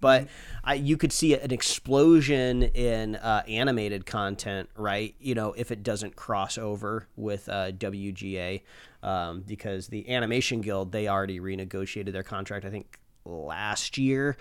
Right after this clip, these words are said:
Speaker 2: Yeah.
Speaker 1: So you could see a lot more <laughs> animated projects on, on streaming, possibly. So, you know, if you like animation, that could be a, that could be
Speaker 2: Yeah.
Speaker 1: a, a bonus for a little while.
Speaker 2: And, but, but if you don't watch it, they're gonna remove it from all your streaming ser-, services
Speaker 1: Oh,
Speaker 2: forever,
Speaker 1: God.
Speaker 2: and you'll never be able to watch
Speaker 1: Yes.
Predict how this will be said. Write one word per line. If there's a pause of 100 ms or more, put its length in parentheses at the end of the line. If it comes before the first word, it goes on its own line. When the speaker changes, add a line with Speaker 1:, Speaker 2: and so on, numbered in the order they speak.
(120)
Speaker 2:
Yeah.
Speaker 1:
So
you
could
see
a
lot
more
<laughs>
animated
projects
on,
on
streaming, (140)
possibly.
So, (300)
you
know, (100)
if
you
like
animation,
that
could
be
a, (100)
that
could
be
Speaker 2:
Yeah.
Speaker 1:
a, (140)
a
bonus
for
a
little
while.
Speaker 2:
And,
but,
but
if
you
don't
watch
it,
they're
gonna
remove
it
from
all
your
streaming
ser-, (220)
services
Speaker 1:
Oh,
Speaker 2:
forever,
Speaker 1:
God.
Speaker 2:
and
you'll
never
be
able
to
watch
Speaker 1:
Yes.